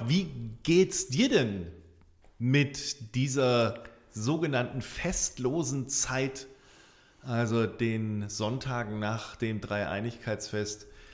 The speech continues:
wo irgendwie, wo sind da die Höhepunkte oder warum kommen jetzt eigentlich die Themen, die drankommen? Wie geht's dir damit?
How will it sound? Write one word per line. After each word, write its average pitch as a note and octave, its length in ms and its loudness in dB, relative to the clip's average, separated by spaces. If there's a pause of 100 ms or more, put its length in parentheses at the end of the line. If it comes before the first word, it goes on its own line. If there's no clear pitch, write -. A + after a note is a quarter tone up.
(320)
wo G#2 140 -6
irgendwie, B2+ 680 0 (1500)
wo A#2 100 -4
sind C3 240 -4
da C3+ 60 -4
die A#2 140 -2
Höhepunkte D#3 1000 -4
oder A2+ 720 0 (300)
warum D#3 680 -2
kommen D#3 360 -2
jetzt D3 260 -6
eigentlich B2+ 440 -4
die C3 200 -6
Themen, C3+ 420 -2
die B2 140 -6
drankommen? A#2+ 680 -4 (460)
Wie A#2+ 120 -4
geht's B2 220 -2
dir B2+ 140 0
damit? E2 280 -4